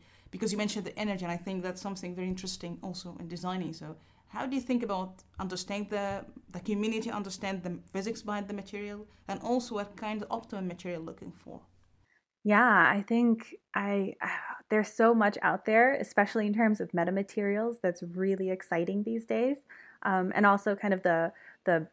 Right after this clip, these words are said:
Speaker 2: biologically engineered materials that are really cool as well. So I'm, I'm really excited to see what more the field has coming. Um, and I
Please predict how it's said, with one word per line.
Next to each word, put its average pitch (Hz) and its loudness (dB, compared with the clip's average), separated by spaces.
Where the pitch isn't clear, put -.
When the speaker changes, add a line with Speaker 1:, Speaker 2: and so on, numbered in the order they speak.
Speaker 2:
biologically 190 6
engineered 196 6
materials 294 4
that 294 4
are 294 6
really 294 2
cool 277 2
as 208 4
well. 190 4
So 196 10
I'm, 254 8
I'm 226 6
really 208 4
excited 190 2
to 185 0
see 196 0
what 180 6
more 180 0
the 170 2
field 190 2
has 175 0
coming. 202 -2
Um, 180 -4
and 214 4
I 302 6